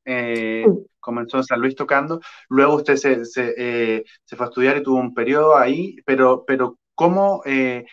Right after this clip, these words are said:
Speaker 1: llega usted a la Orquesta Sinfónica de... de, de Concepción? ¿Cómo? Porque usted también, a ver, ha tenido experiencia tanto en la Sinfónica de Concepción, Sinfónica Nacional. Eh,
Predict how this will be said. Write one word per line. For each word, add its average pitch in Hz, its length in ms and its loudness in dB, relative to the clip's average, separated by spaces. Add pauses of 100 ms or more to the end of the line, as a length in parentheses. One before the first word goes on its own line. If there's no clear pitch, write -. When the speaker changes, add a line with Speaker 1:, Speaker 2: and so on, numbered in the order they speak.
(120)
Speaker 1:
llega 139 280 0
usted 156 220 -4
a 151 60 0
la 151 80 0
Orquesta 143 520 -2
Sinfónica 127 640 -4
de... 95 340 -8
de, 95 300 -14 (280)
de 113 220 -8
Concepción? 110 800 -8
¿Cómo? 139 520 -4 (240)
Porque 131 140 -2
usted 143 160 0
también, 147 460 2 (260)
a 123 80 4
ver, 120 180 4
ha 110 100 -2
tenido 127 220 0
experiencia 123 400 -4
tanto 107 220 -10
en 95 60 -10
la 92 60 -12
Sinfónica 107 360 -12
de 107 60 -4
Concepción, 107 500 -8
Sinfónica 117 420 -10
Nacional. 123 560 -4 (480)
Eh, 123 580 2